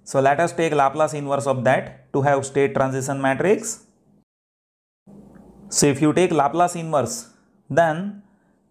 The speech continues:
you see first variable's Laplace inverse, that is e to the power minus t. This is zero. This is also e to the power minus t.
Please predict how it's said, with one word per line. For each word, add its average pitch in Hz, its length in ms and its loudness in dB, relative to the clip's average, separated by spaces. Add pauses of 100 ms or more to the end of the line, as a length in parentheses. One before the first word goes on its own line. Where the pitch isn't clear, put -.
(120)
you 147 180 2
see 165 420 2
first - 540 0 (240)
variable's 156 760 2
Laplace 131 500 2
inverse, 143 400 -4
that 139 240 2
is 135 260 -4
e 170 180 4
to 170 100 2
the 156 100 4
power 135 280 4
minus 127 440 0
t. 226 480 -2 (800)
This 123 220 2
is 131 140 2
zero. 139 680 2 (1120)
This 143 220 2
is 165 140 6
also 156 380 2
e 156 180 0
to 156 100 0
the 151 100 4
power 151 280 4
minus 151 400 -2
t. 220 460 -2